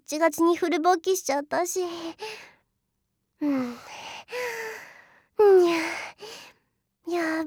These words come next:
ばいよ。気持ちよすぎてもう射精しちゃいそうだよ。でも、負けないよ。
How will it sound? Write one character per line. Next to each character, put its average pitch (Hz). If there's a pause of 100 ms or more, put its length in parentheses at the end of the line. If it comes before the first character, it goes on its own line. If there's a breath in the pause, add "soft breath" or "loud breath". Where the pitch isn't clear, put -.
ば 285
い 320
よ。 311 (800 loud breath)
気 440
持 349
ち 330
よ 359
す 370
ぎ 381
て 370
も 359
う 415
射 403
精 370
し 415
ち -
ゃ 415
い 466
そ 466
う 494 (2750 loud breath)
だ 262
よ。 302
で -
も、 269 (540 loud breath)
負 381
け 403
な 403
い 427
よ。 440